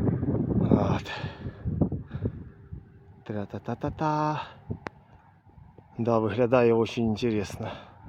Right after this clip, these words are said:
Це десь в Середній Азії, похоже, я теж бачив. <laughs> Сьогодні вже три ложки, тільки що опять лежала ложка. Но ті ложки я сразу замітив, що неправильні, я навіть не зупинявся. От, я вже знайшов ідеальну ложку, але я ще подумаю, чи брати її,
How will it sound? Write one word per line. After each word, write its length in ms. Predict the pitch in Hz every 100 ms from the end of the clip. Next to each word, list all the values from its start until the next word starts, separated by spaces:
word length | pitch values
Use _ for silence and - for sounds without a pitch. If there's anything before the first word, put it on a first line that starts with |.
| - - - - - - - -
Це 80 | 147
десь 220 | 139 -
в 20 |
Середній 360 | - 156 143 143
Азії, 380 | 131 113 - -
похоже, 440 | - - 113 104
я 60 | 104
теж 180 | - -
бачив. 1120 | - - - - - - - - - - - - - - - - - - 160 - - 165 147 - - - - -
<laughs> 20 | -
Сьогодні 300 | - 202 190
вже 140 | 185
три 200 | - 175
ложки, 360 | 170 147 - 131 -
тільки 200 | 160 156
що 140 | 170
опять 340 | 160 160 156 151
лежала 360 | 143 147 135 165
ложка. 300 | - - - - - - - 185
Но 100 | 214
ті 160 | 247
ложки 320 | 233 214 -
я 80 | 220
сразу 340 | - 202 175 170
замітив, 340 | 180 190 170
що 140 | -
неправильні, 600 | 156 151 156 131 127 147
я 200 | 143 139
навіть 200 | 131 135
не 100 | -
зупинявся. 540 | - - 127 120 - - - - - - - -
От, 300 | - 151 156
я 80 | 170
вже 120 | -
знайшов 360 | 156 160 - 151
ідеальну 340 | 143 151 147
ложку, 360 | 165 262 - -
але 100 | 151
я 60 | 170
ще 140 | -
подумаю, 420 | 170 151 185 165 143
чи 100 | -
брати 280 | - -
її, 140 | -